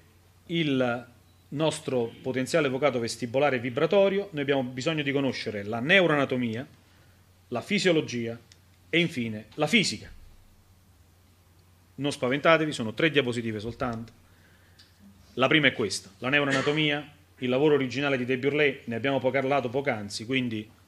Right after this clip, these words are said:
lo saltiamo a pie pari. Ma questo è molto importante, ricordatevelo,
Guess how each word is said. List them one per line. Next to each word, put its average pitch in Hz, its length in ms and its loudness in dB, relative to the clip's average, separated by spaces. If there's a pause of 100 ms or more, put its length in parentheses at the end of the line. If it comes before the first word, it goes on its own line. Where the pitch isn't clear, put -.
(420)
lo 120 120 -4
saltiamo 127 540 0 (120)
a 127 100 -2
pie 117 160 -6
pari. - 240 -10 (1400)
Ma 101 140 -6
questo 170 280 2
è - 20 2
molto 156 240 0
importante, 139 560 0 (1040)
ricordatevelo, 110 680 2